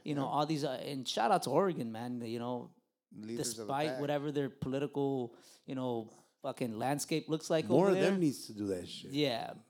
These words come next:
Speaker 1: they're on point with the psychedelics,
Speaker 3: <laughs>
Speaker 1: man.
Speaker 3: They are.
Speaker 1: Yeah, for sure.
Speaker 3: That's weird. That's weird. Why the fuck
Speaker 1: <laughs>
Speaker 3: are you
Speaker 2: Vámonos
Speaker 3: fucking
Speaker 2: a la
Speaker 3: up,
Speaker 2: verga.
Speaker 3: Portland?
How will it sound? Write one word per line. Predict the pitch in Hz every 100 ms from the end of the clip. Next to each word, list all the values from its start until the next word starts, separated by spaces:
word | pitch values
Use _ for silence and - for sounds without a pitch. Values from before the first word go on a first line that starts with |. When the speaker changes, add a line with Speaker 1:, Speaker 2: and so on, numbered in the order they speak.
| _ 151
Speaker 1:
they're | 147 180 190
on | 180 151
point | - 170 160
with | 135 -
the |
psychedelics, | 123 127 117 113 156 123 -
Speaker 3:
<laughs> | 117
Speaker 1:
man. | 139 143 - -
Speaker 3:
They | 156
are. | 143 160 170
Speaker 1:
Yeah, | 180 185
for | 170 175
sure. | - 214
Speaker 3:
That's | 170 147
weird. | 143 196 247 180
That's | 175 196
weird. | 214
Why | 220
the | 247
fuck | 226 254
Speaker 1:
<laughs> |
Speaker 3:
are | 240 220
you | 214
Speaker 2:
Vámonos | 170 196
Speaker 3:
fucking | 247 240
Speaker 2:
a |
la | 247 269
Speaker 3:
up, |
Speaker 2:
verga. | 151 214
Speaker 3:
Portland? | 226 226 240 233 - - 160